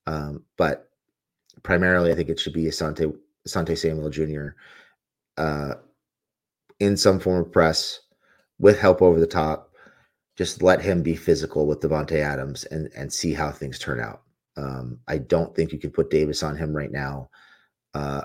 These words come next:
you definitely cannot put Ja'Sir Taylor on him right now. Uh, but give him some help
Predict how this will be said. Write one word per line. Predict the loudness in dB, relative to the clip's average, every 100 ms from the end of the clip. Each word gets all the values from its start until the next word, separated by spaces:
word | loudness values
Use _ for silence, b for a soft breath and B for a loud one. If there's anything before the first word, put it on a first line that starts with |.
| -10
you | -10 -4
definitely | 2 2 2 -2 2 0
cannot | 0 -4 -2 -2 -4 0
put | 2 2
Ja'Sir | 2 0
Taylor | 2 4 4 2
on | -2
him | -6 -6
right | -6 -6
now. | -6 -6 -8 -12 b b b b b -8
Uh, | -6 -6 -8 _ _ _ _ _ _ _ _ _ _
but | -2 4
give | 4
him | 4
some | -2 -4
help | -6 -10